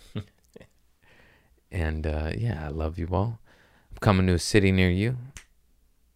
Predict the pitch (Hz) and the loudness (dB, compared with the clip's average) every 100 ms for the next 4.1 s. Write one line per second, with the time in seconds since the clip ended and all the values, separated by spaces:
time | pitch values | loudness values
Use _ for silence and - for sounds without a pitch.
0 | _ - - - - 120 117 - 101 90 | _ -20 -20 -10 2 2 4 4 4 6
1 | 92 107 - 123 127 - - _ - 123 | 4 4 2 -2 -2 -4 -14 _ 2 4
2 | 127 - - 117 120 127 - _ 101 92 | 4 -4 0 2 2 -2 -8 _ -2 0
3 | 107 120 127 101 110 120 123 104 104 117 | 0 0 0 2 4 4 0 -2 0 0